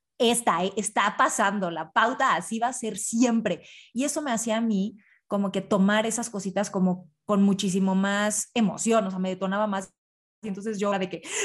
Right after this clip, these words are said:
"No, vamos a solucionar esto, tengo", y, y yo me daba cuenta que era porque yo asumía que lo que estuviera pasando ahorita o cómo se dieran las cosas ahorita, ya iba, ya ve-, ya iba a estar siempre, ya estaba escrito sobre piedra, casi, casi, ¿no?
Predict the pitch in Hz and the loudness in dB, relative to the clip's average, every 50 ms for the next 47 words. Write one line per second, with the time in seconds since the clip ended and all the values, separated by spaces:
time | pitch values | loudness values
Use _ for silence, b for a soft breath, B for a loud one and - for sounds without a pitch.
0 | B - 262 277 226 214 214 196 196 220 - 226 190 262 202 185 190 - 233 - | B 2 4 6 6 4 4 4 2 2 0 0 -2 -2 -2 -2 -2 -4 -2 0
1 | 180 214 190 170 214 196 190 220 - - - 226 220 233 233 220 247 254 B B | 0 0 2 2 2 4 4 4 4 2 0 0 2 2 0 0 0 -2 B B
2 | B B B B _ _ _ _ - 240 240 233 233 - 220 196 190 233 226 240 | B B B B _ _ _ _ -6 -4 -4 -4 -2 0 0 2 2 2 2 2
3 | 233 226 214 208 208 202 196 196 190 202 190 190 185 190 180 180 185 175 185 190 | 2 2 2 0 0 -4 -4 -4 -4 -6 -6 -6 -6 -6 -6 -4 -2 0 0 0
4 | 190 190 - 226 208 214 226 226 196 180 180 190 208 - - - 190 185 185 180 | 0 0 0 2 2 4 4 4 2 2 0 -2 -4 -8 -6 -4 -2 -2 0 -2
5 | 180 165 - - - 196 185 185 190 185 - 185 196 202 220 - 185 180 - 185 | -2 -4 -6 -6 -6 -6 -4 -4 -6 -6 -4 -2 -2 -2 0 -2 -2 -2 0 0
6 | 185 185 180 180 175 185 185 - 180 175 - - 180 - - 214 214 226 220 190 | 0 0 0 0 -2 -4 -4 -2 -4 -4 -4 -6 -10 -6 -4 -4 -2 -2 -2 -2
7 | 185 185 190 180 185 - 185 180 185 185 170 170 180 185 - - 220 185 247 214 | -2 -2 -2 -4 -6 -6 -10 -8 -8 -8 -8 -6 -6 -6 -2 0 2 4 4 4
8 | 208 196 202 202 196 - 196 214 214 233 247 233 214 240 240 240 240 240 202 185 | 4 4 2 0 0 -2 -2 0 0 0 0 2 2 2 2 2 0 -2 -4 -4
9 | - 240 240 233 254 226 196 190 - 208 - - - - 240 233 247 - 196 165 | -2 -4 -4 -2 -4 -4 -4 -6 -6 -6 -6 -6 -6 -6 -6 -4 -4 -6 -4 -6
10 | 156 - - 208 220 226 240 247 240 214 - 151 - - - - 147 - 175 160 | -6 -6 -2 2 2 4 4 2 0 -2 -4 -8 -12 -10 -10 -12 -10 -10 -8 -6
11 | 175 190 - | -6 -6 -6